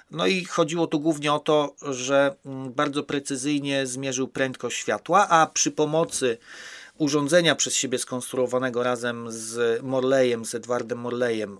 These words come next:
e, tak zwany interferometr Michelsona Morleya, pokazał, e, że prędkość światła, e, nie zależy od kierunku obserwacji. To było jedno z, e,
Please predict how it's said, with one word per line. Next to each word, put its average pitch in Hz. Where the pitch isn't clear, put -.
e, 113
tak 113
zwany 131
interferometr 135
Michelsona 127
Morleya, 147
pokazał, 170
e, 135
że 143
prędkość 165
światła, 151
e, 139
nie 151
zależy 156
od 147
kierunku 147
obserwacji. 127
To 160
było 127
jedno 113
z, -
e, 120